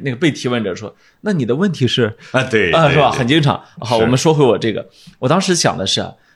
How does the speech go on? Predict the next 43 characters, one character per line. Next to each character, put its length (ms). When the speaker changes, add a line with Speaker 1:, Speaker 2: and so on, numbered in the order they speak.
Speaker 1:
这 120
个 160
任 280
何 160
人 320
处 180
在 140
这 80
人 180
世 160
间 200
啊， 220
Speaker 2:
嗯。 220
Speaker 1:
其 160
实 100
不 160
管 240
你 60
多 160
大 140
的 80
人 180
物， 180
你 120
也 100
不 160
过 160
就 140
占 200
了 80
一 60
个 80
方 240
寸 220
的 60
空 220
间。 300
Speaker 2:
那 160
是 200
啊。 180
Speaker 1:
是 120
吧？ 260
Speaker 2:
呃， 100